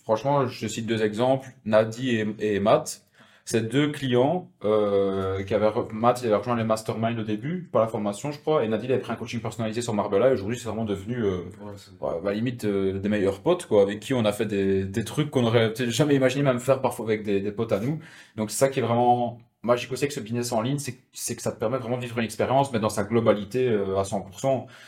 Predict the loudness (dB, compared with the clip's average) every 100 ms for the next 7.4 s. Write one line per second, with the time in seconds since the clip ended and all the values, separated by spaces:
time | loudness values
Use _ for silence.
0 | -10 -2 0 0 0 0 -4 -16 -8 -2
1 | -2 -2 -14 -16 -16 2 2 2 0 2
2 | 2 -2 0 2 4 2 0 -4 -4 -8
3 | -20 _ -4 -2 -2 -4 -4 -4 -4 -6
4 | -8 -6 0 2 0 -6 -6 -2 -2 0
5 | -4 -2 -4 -4 -4 -4 -2 -2 -4 -2
6 | -2 -2 -2 0 0 0 -2 -2 0 0
7 | 0 2 2 2